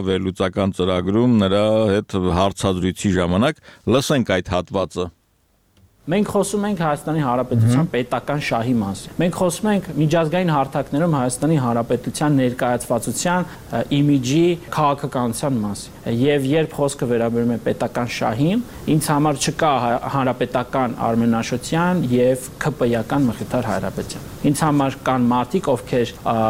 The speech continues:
Speaker 2: հարցադրումը հետևյալն է. արդյոք Արմեն Աշոտյանը, երբ քանիցս հայտարարում է, որ մտահոգված է Հայաստանի Հանրապետության արտաքին քաղաքականությամբ, պատրաստ է մի կողմ դնել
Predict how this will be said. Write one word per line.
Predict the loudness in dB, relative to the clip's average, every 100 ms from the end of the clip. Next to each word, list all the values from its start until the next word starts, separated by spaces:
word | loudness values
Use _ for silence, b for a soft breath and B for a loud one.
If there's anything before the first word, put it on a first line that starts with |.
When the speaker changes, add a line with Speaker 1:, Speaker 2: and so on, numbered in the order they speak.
| 2 0
Speaker 2:
հարցադրումը | 2 0 2 -2 0 2 0
հետևյալն | -2 0 0 0 0
է. | -2
արդյոք | 0 0 2 2 2 -4 -6 0
Արմեն | 2 2 2
Աշոտյանը, | 0 -2 -4 0 -2 0
երբ | 0 0 -2
քանիցս | -4 0 0 0 -2
հայտարարում | 0 -2 0 2 2 2 2
է, | 2
որ | 0 0 0 0
մտահոգված | 0 2 2 0 0 -2 0
է | 0
Հայաստանի | -2 -2 0 0
Հանրապետության | 2 0 0 -2 -2 -4 0 0 2 0 0
արտաքին | -2 -2 -2 0 0
քաղաքականությամբ, | 0 -2 -4 -4 -2 0 2 0 -2 -2
պատրաստ | -2 0 0 -2 0
է | 2
մի | 2
կողմ | 2 0 0
դնել | 2 2 2 -2